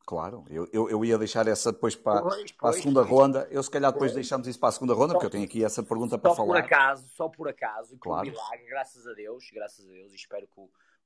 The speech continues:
Speaker 2: que o jovem adepto do Sporting se-, esteja de, de, de
Speaker 1: Sim,
Speaker 2: boa
Speaker 1: a partida
Speaker 2: saúde.
Speaker 1: está fora de perigo, exatamente.
Speaker 2: É, nes-, nestas coisas não há cores, não é?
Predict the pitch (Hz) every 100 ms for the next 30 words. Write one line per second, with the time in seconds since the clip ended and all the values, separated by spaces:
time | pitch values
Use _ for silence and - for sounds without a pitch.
0 | - 98 107 101 101 101 - - - 101
1 | 95 98 90 _ _ _ _ _ - -
2 | - - 110 104 101 98 101 95 101 95
3 | 101 107 107 107 95 85 87 - 87 82
4 | 85 90 82 78 92 107 117 78 76 78
5 | 82 - _ _ _ _ - 90 95 101
6 | 101 104 - - 113 104 101 107 101 -
7 | 95 101 - 92 95